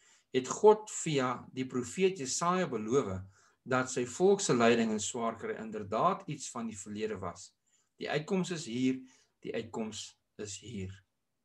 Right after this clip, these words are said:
Nou, in hierdie kwartaal,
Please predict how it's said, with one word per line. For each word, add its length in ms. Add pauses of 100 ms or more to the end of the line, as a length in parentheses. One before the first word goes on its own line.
(1800)
Nou, 320 (800)
in 120
hierdie 320
kwartaal, 720